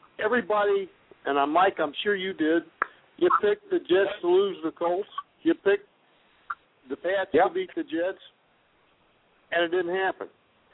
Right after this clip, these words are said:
Speaker 1: So the Jets aren't listening to any of that, and I think the reason they're being quiet towards Pittsburgh is they have respect for that group. They're not afraid of them, but they have respect for them.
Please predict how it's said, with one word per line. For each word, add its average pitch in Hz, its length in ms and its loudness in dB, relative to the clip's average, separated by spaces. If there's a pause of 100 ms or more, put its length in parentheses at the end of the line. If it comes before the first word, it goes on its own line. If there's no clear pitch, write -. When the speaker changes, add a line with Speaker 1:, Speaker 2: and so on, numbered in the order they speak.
(260)
Speaker 1:
So 139 60 -8
the 135 100 -2
Jets 190 340 0
aren't 190 200 0
listening 185 400 0
to 143 160 2
any 135 160 -4
of 127 60 -4
that, 151 280 2 (280)
and 139 120 2
I 160 160 6
think 196 220 -2
the 165 60 0
reason 180 280 2
they're 165 80 -4
being 165 240 -4
quiet 185 440 2
towards 175 220 -4 (120)
Pittsburgh 190 480 0
is 160 40 -10
they 170 120 0
have 175 160 -2
respect - 560 -6
for 131 100 -2
that 123 180 -4
group. 123 260 0 (460)
They're 190 120 2
not 202 240 4
afraid 170 260 2
of 156 160 4
them, 196 160 -12 (400)
but 156 160 2
they 165 60 4
have 165 180 4
respect 185 540 -4
for 131 220 -2
them. 101 60 -10